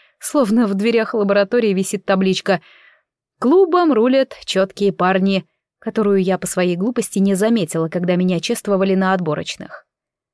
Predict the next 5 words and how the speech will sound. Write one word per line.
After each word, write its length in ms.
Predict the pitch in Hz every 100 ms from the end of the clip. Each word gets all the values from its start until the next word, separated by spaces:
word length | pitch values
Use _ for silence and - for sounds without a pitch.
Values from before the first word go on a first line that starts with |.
| _ _ _
Сейчас 440 | - 269 - 302 -
я 160 | 214
пытаюсь 360 | 220 247 233 -
помогать 540 | 226 220 214 269 -
Нилам, 460 | 220 277 269 226